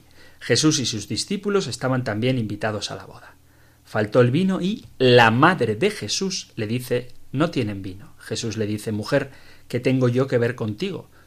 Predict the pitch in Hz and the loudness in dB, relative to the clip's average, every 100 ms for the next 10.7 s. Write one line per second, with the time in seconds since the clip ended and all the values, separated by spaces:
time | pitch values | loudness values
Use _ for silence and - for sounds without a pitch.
0 | _ - 131 139 202 214 190 185 180 160 | _ 2 6 6 6 2 2 0 0 0
1 | 131 131 113 107 107 - - - - - | 0 0 -2 -6 -10 -18 -20 -20 -10 -2
2 | - 127 131 226 156 147 - - - - | 2 4 6 6 6 0 -4 -20 -20 -18
3 | - 127 131 117 104 101 117 127 156 147 | -4 -4 -2 -2 -2 -4 -4 0 0 2
4 | 147 143 - - _ - 107 - 185 170 | -2 -4 -16 -20 _ -4 -4 0 -2 -2
5 | - 107 107 110 110 - - 107 - 95 | -4 -4 -4 -4 -2 -4 -8 -10 -10 -18
6 | - - _ - - - - 110 120 120 | -20 -20 _ -20 -20 -14 0 2 6 6
7 | 113 123 131 123 147 147 139 147 131 143 | 4 2 2 4 4 4 2 -2 -4 -2
8 | 131 131 135 123 120 156 175 160 139 131 | -2 -2 -2 -2 0 0 2 0 0 0
9 | 123 - 135 123 123 123 117 139 135 120 | 0 -2 -2 -2 -2 -6 -2 -2 0 -2
10 | 113 110 - 117 147 139 | -2 -4 -2 0 2 0